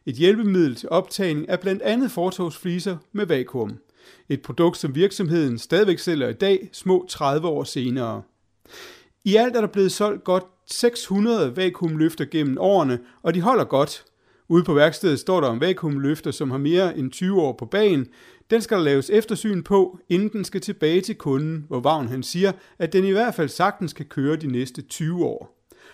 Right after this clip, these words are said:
Og netop holdbarheden skal være i top, da både Vagn og Simon ved, hvordan hjælpemidlerne kan få en hårdhændet behandling, når først musikken for alvor spiller ude på en byggeplads, og arbejdet er i gang.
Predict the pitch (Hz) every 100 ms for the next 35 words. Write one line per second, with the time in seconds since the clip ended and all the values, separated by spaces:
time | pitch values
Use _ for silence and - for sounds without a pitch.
0 | _ 170 202 247 240 180 190 214 196 180
1 | 180 131 120 - 170 170 190 185 143 -
2 | 139 135 - _ - _ - 127 151 143
3 | 160 180 131 127 - - 185 190 180 147
4 | 208 - - _ _ 180 196 208 190 202
5 | 220 208 220 170 165 156 165 190 190 160
6 | - 156 202 165 156 151 156 131 202 175
7 | 156 160 165 - 175 175 180 151 175 175
8 | 170 147 147 190 196 - 139 135 156 -
9 | _ - 143 151 147 131 - 185 202 -
10 | 151 151 - _ 190 147 110 156 143 131
11 | 120 113 139 131